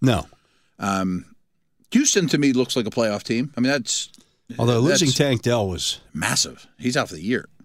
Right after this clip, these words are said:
Speaker 1: killed my fantasy team,
Speaker 2: Well,
Speaker 1: too, by
Speaker 2: <laughs> that
Speaker 1: the way.
Speaker 2: too, right.
Speaker 1: There was
Speaker 2: But
Speaker 1: also that.
Speaker 2: side note: I don't know if you even saw it, 'cause I know you were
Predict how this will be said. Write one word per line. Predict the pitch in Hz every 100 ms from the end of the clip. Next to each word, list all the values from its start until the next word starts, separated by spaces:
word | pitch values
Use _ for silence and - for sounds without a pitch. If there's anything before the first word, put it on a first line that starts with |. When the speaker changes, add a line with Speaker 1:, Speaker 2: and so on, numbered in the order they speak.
| -
Speaker 1:
killed | - 170 135
my | 120
fantasy | 104 - 139 131 117 98
team, | - 98
Speaker 2:
Well, | 110 101
Speaker 1:
too, | 110
by | 139
Speaker 2:
<laughs> |
that | 117 107
Speaker 1:
the | 90
way. | 104
Speaker 2:
too, | 87
right. | 98 90 - -
Speaker 1:
There | 101
was | 104
Speaker 2:
But | 107
Speaker 1:
also | 104 101
that. | 95 107 78
Speaker 2:
side | - 147 147 131
note: | 107 92 85 101
I | 101 120
don't | 127
know |
if | 113
you | 113
even | 98
saw | 82 127 110 87
it, |
'cause | - 104
I |
know | 101
you | 95 92
were | 85